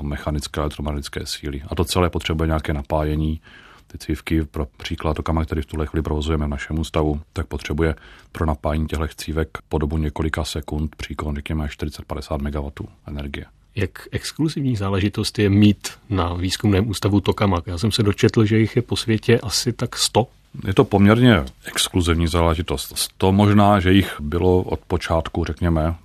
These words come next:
Speaker 1: pokud jsme posčítali všechny, které se kdy postavily, těch nejmenších po ten největší, co je dnes v provozu, a to je ten tokamak Jet v Anglii. V podstatě v Evropě v tuhle chvíli existuje, nebo je v provozu asi, řekněme, pět nebo šest tokamaků, z čehož hlavní jsou asi tři v provozu v tuhle chvíli. Troufnu považovat ten náš za jeden z těchto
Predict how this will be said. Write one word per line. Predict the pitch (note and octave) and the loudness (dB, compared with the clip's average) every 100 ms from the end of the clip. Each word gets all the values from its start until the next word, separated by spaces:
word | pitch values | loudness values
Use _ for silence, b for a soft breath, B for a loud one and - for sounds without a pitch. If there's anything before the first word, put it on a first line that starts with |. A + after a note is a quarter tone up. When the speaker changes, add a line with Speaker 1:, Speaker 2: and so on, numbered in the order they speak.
| F2 | -8
Speaker 1:
pokud | E2 D#2 D#2+ | -8 -6 -6
jsme | E2 | -6
posčítali | D2+ - F2+ E2+ E2 | -8 -6 -6 -2 -2
všechny, | - E2 E2 | -2 -4 -4
které | D#2+ D#2+ | -2 -2
se | E2+ | -2
kdy | E2 | -2
postavily, | D#2 - E2 | -4 -6 -6
těch | D#2 D#2 | -2 -2
nejmenších | D#2 D#2 D2+ E2 | -2 -2 -4 -6
po | - | -6
ten | D2+ D#2+ | -6 -4
největší, | D#2 D#2 - | -4 -4 -6
co | - F2 | -6 -4
je | |
dnes | D#2 D#2 | -4 -6
v | - | -4
provozu, | D#2+ D2+ E2 | -4 -4 -4
a | |
to | E2 | -4
je | |
ten | D#2+ D2+ | -4 -4
tokamak | E2 E2 D#2 D2 | -4 -4 -2 -2
Jet | D#2 | -4
v | - - | -6 -8
Anglii. | C#2+ D2+ E2 G2 b b b b b | -6 -4 -4 -6 b b b b b
V | - | -20
podstatě | - - - - G2+ | 0 0 2 0 0
v | F2 | 0
Evropě | F#2 G2+ F#2 G2 | 2 2 4 2
v | F2+ | 2
tuhle | F#2+ F2+ | 2 2
chvíli | E2+ F#2+ | 4 4
existuje, | E2+ F2 - F#2 F2 E2 | 6 2 2 4 4 2
nebo | E2 E2+ | 0 0
je | |
v | E2 | 0
provozu | - E2 E2+ F2+ | 0 0 2 0
asi, | D#2+ - | -2 -2
řekněme, | E2 D#2 E2+ | -2 0 -2
pět | - D#2 | -4 -6
nebo | E2 D#2 | -4 -4
šest | - E2 - - | -4 -6 -6 -8
tokamaků, | - - E2 E2+ - E2+ F2 F2+ | -6 -2 -2 0 0 2 4 2
z | |
čehož | - E2+ E2 D#2+ - | -2 -2 0 -2 -2
hlavní | F#2 D#2+ D#2+ | -2 0 -2
jsou | F2 F2+ | -2 -2
asi | - - | -2 -2
tři | E2 - E2 | -4 -6 -10
v | |
provozu | - D#2 D#2 D#2+ | -6 -6 -4 -8
v | |
tuhle | - D#2+ | -8 -10
chvíli. | F2 F2 D#2+ E2+ | -6 -2 0 0
Troufnu | - D#2+ F#2+ | 0 0 2
považovat | D#2+ D#2 D#2+ D#2+ | 2 0 0 0
ten | - D#2+ | 0 0
náš | D#2 D#2 D#2 | 0 0 0
za | D#2 | -2
jeden | D2+ D2+ | -2 -2
z | - | -4
těchto | D2+ | -4